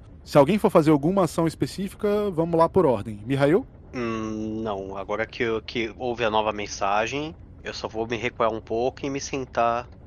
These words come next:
Speaker 2: ah, no assento mais a fundo que tiver da, da cabine.
Speaker 1: Ok.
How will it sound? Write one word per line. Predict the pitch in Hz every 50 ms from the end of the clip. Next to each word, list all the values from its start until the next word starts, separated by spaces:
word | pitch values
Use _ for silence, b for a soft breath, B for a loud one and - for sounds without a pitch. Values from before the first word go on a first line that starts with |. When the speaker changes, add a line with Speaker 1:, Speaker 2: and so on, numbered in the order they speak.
| - -
Speaker 2:
ah, | 110 107 107 107 107 107
no | 107 107
assento | 104 - 117 107 - 110
mais | 104 104 110 110 117
a |
fundo | - - - - 110 110 110 110
que | 110 - -
tiver | - - 107 98 98 98 98 98
da, | 92 95 95 92 95
da | 92 98
cabine. | - 101 95 - 87 82 - - - - - -
Speaker 1:
Ok. | 110 - - - 101 101